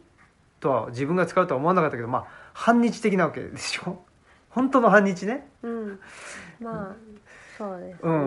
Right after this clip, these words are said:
Speaker 1: ん。
Speaker 2: サ-、サタンの
Speaker 1: そうそうそうそう。
Speaker 2: 国であると。
Speaker 1: そう言ってるし、でね、あの、献金だって、ね、と、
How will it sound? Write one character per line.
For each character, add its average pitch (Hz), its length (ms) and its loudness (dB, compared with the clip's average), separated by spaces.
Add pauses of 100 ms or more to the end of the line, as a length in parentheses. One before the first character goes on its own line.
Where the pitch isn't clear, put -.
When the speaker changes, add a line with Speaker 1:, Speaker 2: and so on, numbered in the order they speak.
(240)
Speaker 1:
ん。 175 100 -8
Speaker 2:
サ-、 233 240 -10
サ 226 120 -16
タ 196 260 -12
ン 185 40 -10
の 180 140 -10
Speaker 1:
そ 175 220 2
う 185 60 4
そ 180 80 2
う 180 40 2
そ 165 140 2
う 147 60 -2
そ 139 320 -4
う。 - 20 -14
Speaker 2:
国 190 260 -10
で 180 120 -12
あ 175 100 -12
る 175 160 -14 (100)
と。 165 200 -14
Speaker 1:
そ 147 300 -2
う - 20 -10
言 139 120 -4
っ 135 40 -6
て 143 200 2
る 127 120 -2
し、 120 560 -4 (1000)
で 175 120 -6
ね、 208 320 -2
あ 131 140 -2
の、 120 580 -4 (100)
献 147 220 -2
金 135 200 -4
だ 131 100 -2
っ - 20 -4
て、 110 420 -10 (920)
ね、 131 280 -4
と、 117 180 -6